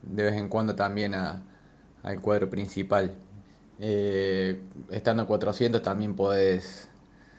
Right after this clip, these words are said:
eh, podés entrar a algunas qualis. Es, depende cómo van cerrando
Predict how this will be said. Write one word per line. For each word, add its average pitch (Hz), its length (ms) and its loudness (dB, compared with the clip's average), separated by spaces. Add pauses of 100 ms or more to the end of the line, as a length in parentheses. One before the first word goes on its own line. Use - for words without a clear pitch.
(380)
eh, 98 160 -2
podés 98 340 0
entrar 98 300 4
a 98 60 4
algunas 95 260 0
qualis. 92 380 0 (880)
Es, 101 240 -2
depende 104 440 2
cómo 104 240 0
van 104 200 0
cerrando 98 1000 0